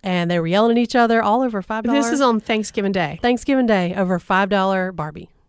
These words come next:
Speaker 1: It was rough.
Speaker 2: Whatever happened to the season and, like, f-, goodwill toward
Speaker 1: Yeah.
Speaker 2: man?
Speaker 1: After seeing all that, yes, I would totally one hundred percent shop Cyber Monday if I had the opportunity to get the five dollar Barbie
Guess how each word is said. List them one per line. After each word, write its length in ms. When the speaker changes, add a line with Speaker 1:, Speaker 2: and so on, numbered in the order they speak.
Speaker 1:
It 140
was 220
rough. 260
Speaker 2:
Whatever 440
happened 480
to 100
the 120
season 680
and, 180
like, 220
f-, 160
goodwill 720
toward 360
Speaker 1:
Yeah. 100
Speaker 2:
man? 520
Speaker 1:
After 360
seeing 220
all 160
that, 380
yes, 340
I 120
would 180
totally 360
one 180
hundred 200
percent 400
shop 280
Cyber 260
Monday 380
if 160
I 120
had 160
the 100
opportunity 560
to 80
get 140
the 80
five 180
dollar 220
Barbie 440